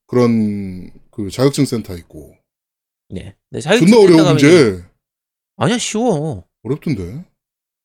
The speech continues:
Speaker 2: 아니야, 문제들이 꽤 재밌는 문제들이 많이 나와요. 특히 이제 세가, 이게 세가에서 나왔기 때문에 세가 파트가 있거든요.
Speaker 1: 네.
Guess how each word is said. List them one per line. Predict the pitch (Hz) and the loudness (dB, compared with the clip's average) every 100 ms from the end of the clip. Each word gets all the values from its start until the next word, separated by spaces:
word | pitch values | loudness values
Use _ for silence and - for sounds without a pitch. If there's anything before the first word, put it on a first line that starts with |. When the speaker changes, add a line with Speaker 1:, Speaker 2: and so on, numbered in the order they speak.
| _ | _
Speaker 2:
아니야, | - 110 98 - | -14 -12 -12 -12
문제들이 | 127 143 170 233 233 240 202 | -8 -6 0 2 2 -2 -6
꽤 | - 226 254 | -4 -2 -2
재밌는 | - 123 139 170 180 170 | -4 -6 -4 -4 -4 -4
문제들이 | 117 117 120 110 | -4 -6 -6 -6
많이 | 95 101 | -6 -6
나와요. | 90 - - _ _ - _ - - _ | -8 -10 -12 _ _ -20 _ -20 -20 _
특히 | - - 269 208 | -8 -4 -2 0
이제 | 151 151 139 | 2 2 2
세가, | - 254 294 233 185 | 0 0 2 0 0
이게 | 190 | -2
세가에서 | 240 269 180 | -2 -2 -4
나왔기 | 135 123 | -8 -8
때문에 | 117 110 156 110 87 | -10 -6 -6 -6 -6
세가 | - 285 302 269 208 175 147 127 110 85 - - | -4 0 2 4 4 2 2 0 -2 -4 -10 -12
파트가 | 180 - 117 | -12 -8 -8
있거든요. | 92 95 95 226 _ 120 | -8 -12 -12 -12 _ -8
Speaker 1:
네. | 101 | -6